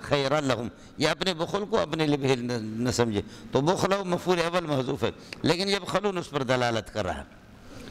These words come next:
اور ایک یہ ہے کہ مولانا کہ ہوا جو ہے نا، اس ہوا کو ضمیر فصل اگرچہ مرفوع ہے لیکن استعارۃ المرفوع للمنصوب،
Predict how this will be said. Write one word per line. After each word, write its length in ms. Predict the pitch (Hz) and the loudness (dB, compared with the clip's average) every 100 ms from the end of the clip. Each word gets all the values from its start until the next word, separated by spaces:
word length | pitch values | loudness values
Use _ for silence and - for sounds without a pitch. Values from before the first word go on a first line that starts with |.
| - - | -16 -4
اور 120 | - 151 | 0 0
ایک 340 | - 208 196 | 2 2 2
یہ 100 | 180 | 0
ہے 120 | 151 | 0
کہ 100 | 123 | 0
مولانا 420 | 127 123 117 123 180 - - - - | 2 4 4 2 -2 -6 -16 -6 0
کہ 60 | |
ہوا 320 | 120 131 175 | 4 4 4
جو 160 | 262 175 | 2 0
ہے 60 | 175 | 0
نا، 100 | 190 175 - - - - | -2 -6 -12 -16 -16 -2
اس 180 | 165 - | 0 2
ہوا 200 | 139 175 | 4 2
کو 160 | 160 165 | 2 0
ضمیر 320 | 143 165 170 - | 2 2 0 0
فصل 300 | 160 160 202 - | 0 2 0 0
اگرچہ 360 | 160 208 180 190 | 0 0 -2 -2
مرفوع 340 | 165 143 135 | -2 -2 -2
ہے 100 | 110 - - - | -2 -4 -12 -4
لیکن 220 | - 120 147 | -2 0 0
استعارۃ 600 | 143 - 156 165 185 180 | 0 2 2 2 0 -2
المرفوع 480 | 160 160 160 190 220 - - - - | 0 0 0 0 -2 -4 -14 -18 0
للمنصوب، 760 | 113 180 220 196 165 - 160 | 4 4 4 0 0 -2 -2